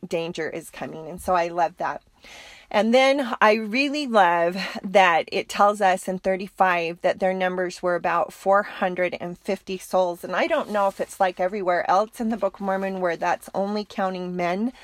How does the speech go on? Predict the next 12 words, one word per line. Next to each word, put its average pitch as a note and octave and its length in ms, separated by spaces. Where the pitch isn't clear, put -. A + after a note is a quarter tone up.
and F#3+ 160
not G3 260
women F#3 280
and F3 160
children, F3+ 580
but A3+ 180
that F#4+ 220
is D4 200
a G3 100
ton A3+ 600
of F#3 220
people. E3+ 540